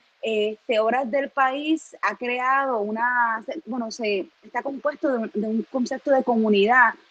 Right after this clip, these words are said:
en el cual uno puede aportar a esta comunidad para que se puedan producir videos, fotografía de alta calidad que lleve las historias de estos artesanos. Ellos también tienen un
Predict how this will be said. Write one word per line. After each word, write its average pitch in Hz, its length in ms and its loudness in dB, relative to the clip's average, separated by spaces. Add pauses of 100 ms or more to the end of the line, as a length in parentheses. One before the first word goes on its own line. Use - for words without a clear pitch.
(140)
en 226 180 0
el 208 160 -2
cual 262 520 4 (360)
uno 240 240 -4
puede 254 200 -2
aportar 233 920 0 (320)
a 202 160 0
esta 247 240 -8
comunidad 254 680 -6 (100)
para 208 300 0
que 208 160 -12
se 196 140 -12
puedan 196 280 -6
producir 254 840 -4 (280)
videos, 214 680 0
fotografía 208 880 0
de 208 160 2
alta 214 320 -2
calidad 254 480 -8
que 214 140 -8
lleve 202 240 -4
las 240 100 -8
historias 240 440 -4
de 226 40 -6
estos 220 200 -12
artesanos. 180 920 -4 (340)
Ellos 233 280 -2
también 247 440 -4
tienen 240 380 -6
un 226 760 2